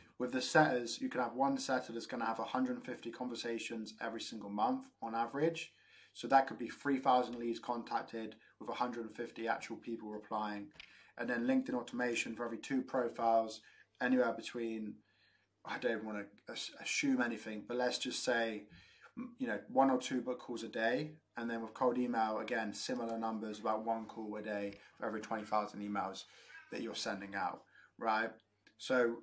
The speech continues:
you can scale cold email by buying more domains and buying a, a larger lead list, right? You can scale LinkedIn automation by buying more profiles. You can scale setter outreach by buying more, not buying, but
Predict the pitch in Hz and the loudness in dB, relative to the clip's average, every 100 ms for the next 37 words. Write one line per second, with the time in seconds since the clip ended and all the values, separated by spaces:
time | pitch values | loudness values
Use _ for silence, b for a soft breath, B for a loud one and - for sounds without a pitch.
0 | - 131 131 117 - 147 143 139 139 127 | -4 -4 -2 -4 -2 2 4 2 2 2
1 | 127 131 139 151 151 - 117 123 123 123 | 2 4 4 4 -2 -2 0 2 2 2
2 | 120 120 117 117 123 131 117 101 113 117 | 0 0 0 0 2 0 -2 0 0 0
3 | 117 - 117 120 117 117 104 113 113 120 | -6 -8 -2 4 4 2 -4 -4 -2 -2
4 | 127 - - _ b b _ 117 120 135 | -2 -6 -12 _ b b _ 2 4 2
5 | - _ b b - - 113 - 139 135 | -2 _ b b -8 -8 -6 0 6 6
6 | 131 127 123 123 123 123 127 - 147 127 | 6 2 -2 -4 -2 0 0 0 0 0
7 | - 120 117 117 120 117 120 120 120 120 | 2 0 0 -2 -4 -4 -2 -2 0 0
8 | 143 160 - - b b b b 120 131 | 0 -2 -10 -18 b b b b -8 -4
9 | 117 - - 139 131 123 120 - 131 - | -4 -4 0 4 4 4 0 -4 -4 -2
10 | - 123 113 135 131 - 113 107 123 120 | 0 0 0 -2 -2 -2 -4 -2 2 2
11 | 117 113 117 107 - - 131 - - 107 | 2 -2 -2 -4 -10 -14 -12 -8 -2 0
12 | 113 107 | 0 -4